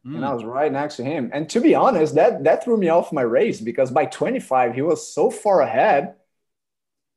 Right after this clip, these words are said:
Speaker 1: That
Speaker 2: You,
Speaker 1: was
Speaker 2: you
Speaker 1: like,
Speaker 2: could tell
Speaker 1: I
Speaker 2: he
Speaker 1: was
Speaker 2: was ahead?
Speaker 1: As what? I was by his knees.
Speaker 2: <laughs>
Speaker 1: I was ra-, I was trying to race, and I had that, you know, that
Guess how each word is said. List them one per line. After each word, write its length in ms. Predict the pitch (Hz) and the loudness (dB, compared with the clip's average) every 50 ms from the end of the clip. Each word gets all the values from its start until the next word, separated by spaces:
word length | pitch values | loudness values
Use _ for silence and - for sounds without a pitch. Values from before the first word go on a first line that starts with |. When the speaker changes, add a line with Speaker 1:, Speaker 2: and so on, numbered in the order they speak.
| _ _ _ _ _ _ _ _ _ _ _ _ _ | _ _ _ _ _ _ _ _ _ _ _ _ _
Speaker 1:
That 200 | 127 131 151 160 | -2 2 4 6
Speaker 2:
You, 100 | 170 165 160 | 6 6 6
Speaker 1:
was 80 | 139 | 6
Speaker 2:
you 80 | 160 160 | 6 6
Speaker 1:
like, 80 | 151 | 6
Speaker 2:
could 120 | 143 143 143 | 6 6 6
tell 200 | - - - - | 4 4 6 6
Speaker 1:
I 60 | 175 | 4
Speaker 2:
he 40 | 180 | 4
Speaker 1:
was 140 | 180 165 170 | 0 0 0
Speaker 2:
was 80 | 160 | 0
ahead? 240 | 147 175 196 233 - - _ _ _ _ _ _ _ _ _ | 0 0 0 -2 -6 -12 _ _ _ _ _ _ _ _ _
Speaker 1:
As 440 | 185 208 233 208 156 131 - - - _ _ | 4 4 6 4 2 -2 -8 -12 -18 _ _
what? 460 | 139 131 - 440 480 494 466 480 453 | -4 0 2 4 4 4 4 4 2
I 40 | - | 4
was 200 | 302 277 269 285 | 4 4 4 4
by 100 | 302 254 | 4 4
his 260 | 262 247 175 131 135 | 4 2 0 0 0
knees. 560 | 196 247 294 240 - - - - - - - - | 0 2 2 0 -2 -4 -10 -16 -18 -20 -16 -14
Speaker 2:
<laughs> 440 | - - - - - _ _ _ - 143 - - _ - 151 - _ - 156 - _ _ - - _ _ _ _ _ _ _ - - - - _ - - - - - - - - _ | -14 -14 -14 -18 -20 _ _ _ -20 -20 -20 -20 _ -20 -20 -20 _ -20 -20 -20 _ _ -20 -20 _ _ _ _ _ _ _ -20 -20 -20 -20 _ -20 -20 -20 -20 -20 -20 -20 -14 _
Speaker 1:
I 80 | - 220 | 0 2
was 260 | 254 330 330 254 208 | 4 4 4 2 2
ra-, 180 | 175 170 190 214 | 2 4 4 4
I 240 | 247 285 240 226 247 | 4 4 4 4 4
was 160 | 269 262 - | 2 2 0
trying 220 | - - 330 359 | 2 4 4 4
to 80 | 311 220 | 4 4
race, 380 | 175 165 185 240 302 359 359 - | 4 6 6 6 4 4 2 2
and 100 | 233 208 | 2 4
I 40 | 202 | 4
had 220 | 202 220 233 214 220 | 4 4 4 6 6
that, 240 | 208 202 170 - | 6 4 6 4
you 60 | 175 180 | 2 4
know, 160 | 208 226 214 170 | 4 4 4 4
that 460 | 170 160 151 - - - - _ | 6 4 4 2 0 -6 -18 _